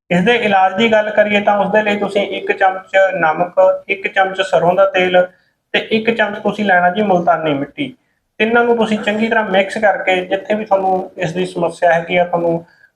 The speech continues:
ਤੁਹਾਡੇ ਵਾਲਾਂ ਦੇ ਵਿੱਚ ਰਾਊਂਡ ਛੱਲੇ ਬਣੇ ਹੋਏ ਆ, ਤਾਂ ਤੁਸੀਂ ਉਸ ਦੇ ਉੱਤੇ ਤਕਰੀਬਨ ਦਸ ਤੋਂ ਪੰਦਰਾਂ ਮਿੰਟ ਕਾਟਨ ਦੇ ਨਾਲ ਮਸਾਜ ਕਰਨੀ ਹੈ। ਹੌਲੀ ਹੌਲੀ ਤੁਸੀਂ ਦਿਨਾਂ ਦੇ ਵਿੱਚ ਦੇਖੋਗੇ ਕਿ ਤੁਹਾਡੇ ਜਿਹੜੀ ਇਹ ਵਾਲ ਜਿੱਥੋਂ ਜਿੱਥੋਂ ਝੜੇ ਹੋਏ ਆ ਐਲੋਪੇਸ਼ੀਆ ਕਰਕੇ ਉਹ ਆਉਣੇ ਸ਼ੁਰੂ ਹੋ ਜਾਣਗੇ।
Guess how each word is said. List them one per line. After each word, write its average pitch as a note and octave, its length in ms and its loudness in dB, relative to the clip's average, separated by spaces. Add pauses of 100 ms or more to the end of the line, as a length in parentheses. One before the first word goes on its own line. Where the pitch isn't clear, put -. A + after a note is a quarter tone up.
(100)
ਤੁਹਾਡੇ E3+ 260 2
ਵਾਲਾਂ D#3+ 420 4
ਦੇ E3+ 100 -2
ਵਿੱਚ E3+ 200 -6
ਰਾਊਂਡ E3 400 2
ਛੱਲੇ E3 300 2
ਬਣੇ D#3+ 240 0
ਹੋਏ D#3+ 200 0
ਆ, F3+ 80 -4
ਤਾਂ - 140 0
ਤੁਸੀਂ - 280 -8
ਉਸ E3+ 200 -4
ਦੇ F#3 100 4
ਉੱਤੇ F3 420 0 (440)
ਤਕਰੀਬਨ F#3 720 0
ਦਸ E3+ 260 4
ਤੋਂ G3+ 120 6
ਪੰਦਰਾਂ F3+ 360 2
ਮਿੰਟ F3+ 260 0 (300)
ਕਾਟਨ F3 240 2
ਦੇ F#3+ 180 4
ਨਾਲ E3+ 220 4
ਮਸਾਜ D3 380 2
ਕਰਨੀ D3+ 420 0
ਹੈ। E3+ 120 -4 (440)
ਹੌਲੀ G3+ 200 2
ਹੌਲੀ G#3 160 2
ਤੁਸੀਂ G3+ 260 -4
ਦਿਨਾਂ F3+ 280 2
ਦੇ F#3+ 80 4
ਵਿੱਚ F#3+ 180 -6
ਦੇਖੋਗੇ F#3+ 440 0
ਕਿ F#3+ 120 -4
ਤੁਹਾਡੇ F3 340 0
ਜਿਹੜੀ F3 220 -4
ਇਹ E3+ 440 0
ਵਾਲ D#3 560 4
ਜਿੱਥੋਂ E3 240 -6
ਜਿੱਥੋਂ E3+ 220 -6
ਝੜੇ F3 280 0
ਹੋਏ D#3 280 2
ਆ D3+ 140 0 (580)
ਐਲੋਪੇਸ਼ੀਆ F#3+ 500 2
ਕਰਕੇ F#3+ 580 0
ਉਹ A3+ 220 2
ਆਉਣੇ F#3 180 2
ਸ਼ੁਰੂ F#3 240 0
ਹੋ F3 100 4
ਜਾਣਗੇ। C3 400 -4